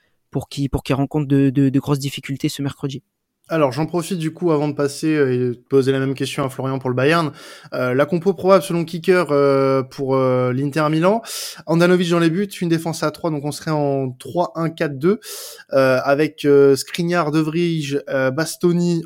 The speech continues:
Speaker 2: en défense, Brozovic devant la défense, Dumfries et Darmian sur les côtés, Barella, Çalhanoğlu au milieu de terrain et, euh, Dzeko Martinez en pointe.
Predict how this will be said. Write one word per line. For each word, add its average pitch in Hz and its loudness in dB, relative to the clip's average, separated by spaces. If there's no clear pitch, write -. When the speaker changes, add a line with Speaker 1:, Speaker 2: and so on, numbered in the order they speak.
Speaker 2:
en 147 -4
défense, 143 -4
Brozovic 147 0
devant 139 2
la 139 2
défense, 143 -4
Dumfries 151 2
et 143 2
Darmian 143 0
sur - -6
les 131 0
côtés, 160 0
Barella, 139 2
Çalhanoğlu 131 -4
au 139 0
milieu 139 0
de 135 -8
terrain 135 -2
et, 147 -4
euh, 131 2
Dzeko 127 -2
Martinez 127 -4
en 113 -10
pointe. 147 -8